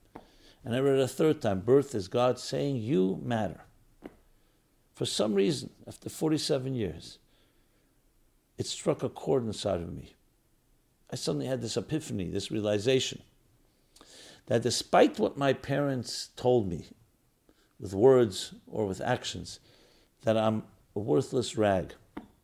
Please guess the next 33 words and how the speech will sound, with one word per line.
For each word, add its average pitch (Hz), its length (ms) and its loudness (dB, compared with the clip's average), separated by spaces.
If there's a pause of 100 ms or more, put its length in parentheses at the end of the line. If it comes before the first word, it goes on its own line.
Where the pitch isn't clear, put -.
(840)
Despite - 460 4
what 180 120 2
society 139 640 2
tells - 320 -6
us, - 160 -14
that 110 180 0
our 110 120 6
value 127 480 2
is 107 120 0
nothing 117 400 -2
more 110 200 2
than 104 240 -2
a 98 180 -2 (580)
statistic - 680 -4
on 110 100 0
someone's 107 380 -2
balance 92 400 0
sheet, - 360 -12 (1600)
based 101 260 0
on 87 120 -4
our 85 80 -4
productivity, 127 960 2
on 85 160 -6
our 87 180 -2
youth, 117 500 2
on - 140 -6
our 90 140 -2
good 101 240 0
looks, 110 440 -2
on 92 140 -4
our 90 100 2
buying 117 400 2
power, 98 460 -2